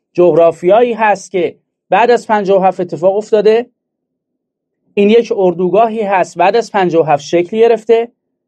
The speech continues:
یک اردوگاه آخرالزمانی که همه ازش بهره مند خواهند شد از جمله ایران، ولی قبلش نبوده ها. یه جاهایی رفقایی که ممکن هست باورمند باشن اما تحت تاثیر رسانه‌هایی، اینها رو در نظر بگیرن خوبه.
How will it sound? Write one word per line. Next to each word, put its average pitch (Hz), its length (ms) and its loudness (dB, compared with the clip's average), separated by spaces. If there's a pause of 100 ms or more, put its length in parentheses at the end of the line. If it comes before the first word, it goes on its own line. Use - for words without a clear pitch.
(300)
یک 190 200 0
اردوگاه 180 500 0
آخرالزمانی 160 760 0
که 240 140 -8
همه 190 260 -4
ازش 220 340 -2
بهره 185 260 0
مند 180 240 0
خواهند 160 360 -2
شد 151 160 -4
از 147 160 2
جمله 143 200 -2
ایران، 131 180 -2
ولی 175 160 0
قبلش 208 380 -2
نبوده 240 300 -2
ها. 190 260 -2 (400)
یه 175 120 2
جاهایی 190 400 2
رفقایی 185 440 0
که 143 300 -4 (300)
ممکن 151 300 0
هست 214 220 -2
باورمند 175 540 2
باشن 208 400 0
اما 196 200 -4
تحت 196 240 -4
تاثیر 196 460 -2
رسانه‌هایی، 143 680 -2 (680)
اینها 165 240 0
رو 214 60 0
در 185 140 4
نظر 160 280 0
بگیرن 160 300 0
خوبه. 202 340 -6